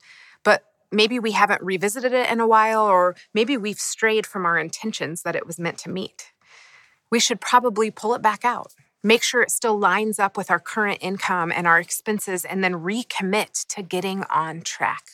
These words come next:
with the budget. And if you're one of the few people who would be called a highly disciplined financial planner,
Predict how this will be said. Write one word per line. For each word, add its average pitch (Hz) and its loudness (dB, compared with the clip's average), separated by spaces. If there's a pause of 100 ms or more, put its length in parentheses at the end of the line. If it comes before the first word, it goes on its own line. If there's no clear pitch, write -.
with - -10
the - -8
budget. - -8 (1200)
And 208 2
if 208 0
you're 269 4
one 262 4
of 233 2
the 190 -4
few 247 -8
people 175 -6 (460)
who 233 6
would 208 2
be 202 -4
called 190 0
a 180 2
highly 208 0
disciplined 180 -6
financial 175 -4
planner, 160 -6